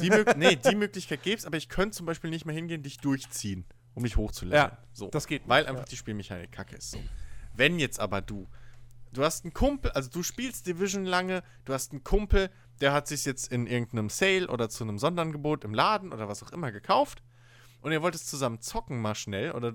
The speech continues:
Speaker 1: und du willst mit ihm hier die, die, die, die, äh, ja, das Endgame halt spielen oder einfach nur in die Dark Zone, weil ihr da beide Bock drauf habt und auf den Singleplayer ein bisschen kackt, so, ähm, und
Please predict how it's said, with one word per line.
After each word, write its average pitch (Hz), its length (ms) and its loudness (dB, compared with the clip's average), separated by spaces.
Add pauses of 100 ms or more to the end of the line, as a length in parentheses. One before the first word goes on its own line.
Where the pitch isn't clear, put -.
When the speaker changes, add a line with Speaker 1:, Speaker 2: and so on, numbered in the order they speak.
Speaker 1:
und 123 180 -8
du 120 80 -6
willst 123 280 -4
mit 123 140 -8
ihm 113 200 -8
hier 110 400 -4
die, 104 200 -10
die, 101 140 -12
die, 98 320 -10 (960)
die, 107 200 -4
äh, 101 360 -4 (1000)
ja, 131 220 4
das 123 180 -4
Endgame 151 480 0
halt 110 140 -2
spielen 135 300 -6
oder 110 340 -2
einfach 120 260 -4
nur 131 100 0
in 123 60 -2
die 104 100 -10
Dark 147 260 2
Zone, 123 380 -2
weil 123 160 2
ihr 120 80 0
da 113 100 0
beide 110 260 0
Bock - 260 -4
drauf 104 300 -4
habt - 280 -2
und 117 240 -10
auf 110 140 -8
den 113 120 -8
Singleplayer 123 480 -2
ein 110 60 -4
bisschen 104 260 -12
kackt, - 380 -10 (420)
so, 254 300 -8 (460)
ähm, 143 280 2 (1500)
und 147 160 -2